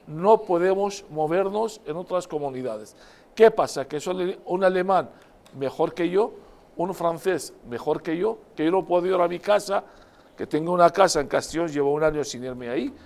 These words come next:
y un, eh, un alemán viene y va cuando quiera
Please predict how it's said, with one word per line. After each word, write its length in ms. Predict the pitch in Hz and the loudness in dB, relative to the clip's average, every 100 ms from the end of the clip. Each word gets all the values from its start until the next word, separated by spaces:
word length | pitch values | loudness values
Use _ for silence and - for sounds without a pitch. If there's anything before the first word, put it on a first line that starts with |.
| - - - - _ | -20 -20 -20 -20 _
y 120 | - 151 | -2 0
un, 320 | 196 196 196 | 0 -2 -6
eh, 320 | 190 185 185 | -2 0 -2
un 200 | 190 202 | -2 0
alemán 480 | 196 185 185 202 214 - 135 | 2 2 2 2 0 -8 -4
viene 420 | 165 190 160 127 | 0 0 0 -10
y 100 | 139 | -8
va 300 | 135 208 - - - - - _ | 2 4 4 -6 -20 -20 -20 _
cuando 360 | 143 147 143 143 | -4 -4 -2 -2
quiera 420 | 175 196 240 | 2 2 2